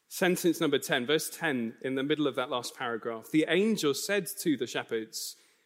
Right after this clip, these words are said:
"Fear not, for behold, I bring you good news of a great joy that will be for all the people."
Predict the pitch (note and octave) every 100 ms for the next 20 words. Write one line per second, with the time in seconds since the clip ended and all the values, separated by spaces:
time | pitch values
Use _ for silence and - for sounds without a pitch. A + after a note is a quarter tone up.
0 | _ - G#3+ A3 G3+ D3 - D#3 D3+ G3+
1 | E3+ D#3 D3 F3+ F3 D3+ D3 - A3 F#3+
2 | D3+ A2 G#2+ - - - - _ _ _
3 | _ _ C3+ C3+ C#3 C3 C#3+ D3+ D#3 -
4 | C#3 C3+ A2+ G#2+ F#2+ _ _ _ _ _
5 | _ _ _ C3 B2 - C3+ B2 - A#2+
6 | C3 B2 G#2+ C3 A#2 A#2+ A#2